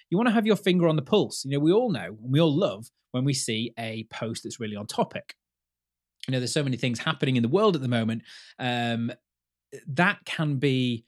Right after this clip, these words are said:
a really great way to get someone's attention if it's kind of alongside something that's going on in the world. But how do you always keep your finger on, on the pulse of what's going on? And how do you actually link that back to what you do? You know, we want our posts to be quick to write,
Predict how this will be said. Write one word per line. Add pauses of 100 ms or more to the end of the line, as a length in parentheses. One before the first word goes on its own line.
(280)
a
really
great
way
to
get
someone's
attention
if
it's
kind
of (120)
alongside (340)
something
that's
going
on
in
the
world.
But
how
do
you
always
keep
your
finger
on,
on
the
pulse
of
what's
going
on? (380)
And
how
do
you
actually (400)
link
that (240)
back
to
what
you
do? (720)
You
know,
we
want
our
posts
to
be
quick
to
write,